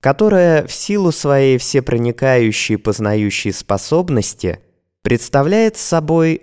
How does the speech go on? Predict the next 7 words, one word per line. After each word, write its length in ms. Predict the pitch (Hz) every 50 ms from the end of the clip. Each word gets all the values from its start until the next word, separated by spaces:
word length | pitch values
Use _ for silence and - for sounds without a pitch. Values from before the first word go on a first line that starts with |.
| _ _
одно 400 | - 107 104 107 123 151 185 214
из 220 | 220 208 190 - -
ответвлений 760 | 147 139 - 127 127 123 - 131 131 139 143 139 135 123 117
самосознания 1300 | - - - 110 107 104 98 - - 101 95 90 - - 101 110 135 156 160 160 160 156 151 151 147 143 143
через 540 | - - - - 127 120 113 107 98 - 113
отождествление 1160 | 101 - - 101 101 104 104 107 101 - - - 98 101 107 107 104 101 101 101 107 107 110
Брахмана, 800 | 113 113 143 160 151 120 - - 92 87 82 80 - - -